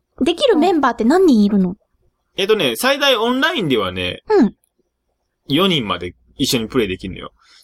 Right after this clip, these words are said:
Speaker 2: ただ、あの、
Speaker 1: あー。
Speaker 2: まあ、入れ替わり、替わり、立ち替わりで入れ替わって作業はできると思うね。
Speaker 1: ほうほうほう。
Speaker 2: で、今一応持ってるのが、堀川、
Speaker 1: うん。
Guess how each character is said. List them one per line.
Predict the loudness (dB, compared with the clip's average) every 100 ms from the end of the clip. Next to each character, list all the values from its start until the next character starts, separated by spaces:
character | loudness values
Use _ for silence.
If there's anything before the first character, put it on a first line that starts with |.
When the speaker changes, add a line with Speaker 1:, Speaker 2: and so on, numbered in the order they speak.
| -4
Speaker 2:
た | 0
だ、 | 0 0
あ | 0
の、 |
Speaker 1:
あ | 0 2 2
ー。 |
Speaker 2:
ま | 2
あ、 |
入 | 2
れ | 2
替 | 2
わ | 2
り、 | 2
替 | 0
わ | 0
り、 |
立 | -2 -2
ち |
替 | 0
わ | 0
り |
で | 0
入 | -2 0
れ |
替 | 0
わ | -2
っ | -2
て | -4 -4 -6 _ -6
作 | -2 0
業 | -2
は |
で | -2 -4
き |
る | -4
と | -4
思 | -6 -10
う |
ね。 | -14 _ _ _ _ -10
Speaker 1:
ほ |
う | -4
ほ |
う | 0
ほ |
う。 | 2
Speaker 2:
で、 |
今 | 2 2 2
一 | 2 2
応 | 0
持 | 0
っ | -2
て | -2
る | -2
の | 0 0
が、 | 0 0 -2
堀 | 0 2 2 0
川、 | 0 2 2 0 -4 0
Speaker 1:
う | 2
ん。 | 2